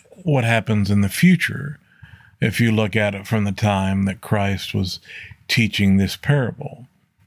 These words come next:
probably around late thirty-two, thirty-three A D, early thirty-three A D, what happened? Well, in the year A D seventy,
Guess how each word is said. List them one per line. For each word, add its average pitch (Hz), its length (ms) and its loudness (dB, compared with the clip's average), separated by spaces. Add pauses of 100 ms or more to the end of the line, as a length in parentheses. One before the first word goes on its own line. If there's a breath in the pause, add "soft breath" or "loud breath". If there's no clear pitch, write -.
(320)
probably 101 600 0
around 101 600 -2 (480 soft breath)
late 104 400 0
thirty-two, 101 880 -2 (640 soft breath)
thirty-three 101 640 0
A 104 140 -2
D, 113 400 0
early 110 240 -2
thirty-three 110 640 -2
A 110 160 -2
D, 135 280 -2
what 110 220 -2
happened? 127 480 -4 (1200)
Well, 110 360 0 (1300)
in 110 160 2
the 104 100 4
year 110 260 2
A 117 200 0
D 123 160 0
seventy, 101 760 -2